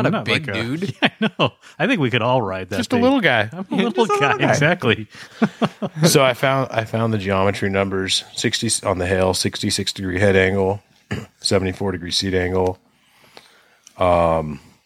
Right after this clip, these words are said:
Speaker 3: let's see.
Speaker 1: Reach.
Speaker 3: Reach on a sm-, on a medium, which they're calling it an eighteen, which sounds like a long seat tube for me. But I'm, women have long legs, so that's good.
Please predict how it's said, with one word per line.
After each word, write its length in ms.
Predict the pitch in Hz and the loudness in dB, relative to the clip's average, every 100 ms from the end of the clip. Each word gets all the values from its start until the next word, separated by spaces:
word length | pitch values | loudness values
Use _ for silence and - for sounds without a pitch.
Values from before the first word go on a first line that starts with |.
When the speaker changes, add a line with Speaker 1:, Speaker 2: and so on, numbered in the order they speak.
| _ _ _ _ - - - - _ _ _ | _ _ _ _ -20 -20 -20 -20 _ _ _
Speaker 3:
let's 180 | - - | -10 -4
see. 380 | - 95 87 85 | -2 0 0 -4
Speaker 1:
Reach. 400 | 95 92 98 - - _ _ | -2 -2 -2 -6 -10 _ _
Speaker 3:
Reach 760 | 82 90 127 147 - - - _ | -10 0 2 2 0 -2 -4 _
on 160 | 104 104 | 2 2
a 40 | 92 | 2
sm-, 460 | - - 107 110 - - | 0 2 2 0 -4 0
on 160 | 98 92 | 2 2
a 40 | |
medium, 580 | 90 98 117 117 92 82 | 2 2 2 4 2 2
which 320 | 85 - - - | -4 -8 -8 -14
they're 160 | - 85 | -12 -4
calling 320 | 101 95 92 | 0 2 2
it 80 | 82 | 0
an 140 | 80 - | -4 -2
eighteen, 540 | 104 95 - 104 92 82 | 0 0 2 4 4 2
which 140 | - | -2
sounds 220 | - 82 | -2 -2
like 140 | 80 - | -4 -8
a 60 | |
long 280 | - - 98 | -8 -8 -6
seat 240 | 101 98 - | -6 -6 -8
tube 240 | - 101 | -8 -10
for 120 | - | -12
me. 380 | 98 95 101 - - - - - - _ - | -12 -10 -10 -12 -18 -20 -20 -20 -20 _ -2
But 120 | 85 | 2
I'm, 200 | 82 85 | 2 2
women 240 | 92 87 78 | 2 2 2
have 200 | 80 78 | 0 0
long 260 | 78 76 | 0 0
legs, 280 | 71 73 - | -4 -6 -2
so 260 | - 87 87 | -2 -4 -14
that's 240 | 85 - | -8 -8
good. 420 | - 107 - 90 | -8 -12 -14 -10